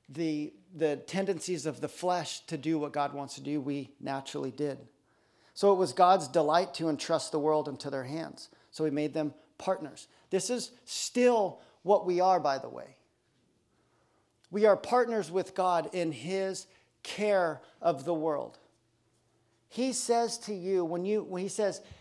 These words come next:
"If you want to follow me, take my yoke and learn upon you," he's saying, "You are my disciples. You are coming in. You are my apprentice. Now I send you in my name, and where I am, the Holy Spirit will be with you." That's an authority of, of partnership. Disciple is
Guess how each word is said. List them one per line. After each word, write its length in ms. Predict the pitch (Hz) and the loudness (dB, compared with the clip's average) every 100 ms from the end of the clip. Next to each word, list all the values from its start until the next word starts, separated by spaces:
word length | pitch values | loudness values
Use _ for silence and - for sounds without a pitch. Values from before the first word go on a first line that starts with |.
| - - | -20 -8
"If 80 | 202 | 2
you 80 | 233 | 4
want 120 | 254 | 4
to 120 | 247 | 4
follow 260 | 208 208 214 | 6 6 4
me, 140 | 202 | 0
take 300 | - 202 208 | 0 -2 0
my 140 | 202 | 0
yoke 400 | 165 151 165 180 | 0 4 4 4
and 120 | 185 165 | 2 0
learn 180 | 170 | 0
upon 320 | 180 196 196 202 | -2 -4 -4 -2
you," 120 | 202 | -2
he's 220 | 180 170 | -4 -4
saying, 300 | 196 180 170 | -2 -2 -4
"You 120 | 170 | 0
are 80 | 175 | 2
my 160 | 160 151 | 2 -2
disciples. 540 | 135 165 170 190 156 | -4 -2 -2 -2 -2
You 80 | 180 | -2
are 60 | |
coming 300 | - 180 180 | -2 -6 -4
in. 140 | 185 180 | -4 0
You 120 | 180 | 2
are 100 | 165 | 2
my 180 | 160 156 | 2 -2
apprentice. 920 | - 147 - - 185 196 233 220 - - - | -4 -8 -12 0 2 2 0 0 -2 -14 -10
Now 360 | 156 170 190 208 | -2 2 4 2
I 180 | 160 147 | 0 -4
send 640 | - - 190 180 214 196 | -6 -8 -4 -2 -2 -2
you 200 | 233 226 | -2 -2
in 200 | 185 175 | -2 -2
my 180 | 165 160 | 0 0
name, 400 | 156 160 196 214 | 0 -2 -2 -4
and 120 | 175 | 0
where 180 | 175 175 | 2 4
I 140 | 165 | 2
am, 340 | 165 160 185 208 - _ - | 0 -4 -4 -8 -16 _ -2
the 100 | 185 | 0
Holy 240 | 196 196 | 2 2
Spirit 300 | - 196 170 | 2 0 0
will 120 | 180 | -2
be 120 | 175 | -2
with 220 | 170 175 220 | -4 -4 -4
you." 160 | 226 220 - - | -6 -8 -20 0
That's 200 | 214 254 | 0 2
an 120 | 254 | -2
authority 560 | 214 - 196 214 220 196 | -2 2 4 4 4 2
of, 180 | 165 - - - | 2 -4 -20 -10
of 160 | - - | -10 -2
partnership. 540 | 247 214 170 180 143 | 0 0 -2 -4 -4
Disciple 520 | 160 - 233 226 202 | -6 0 0 2 0
is 200 | 180 - | 0 -4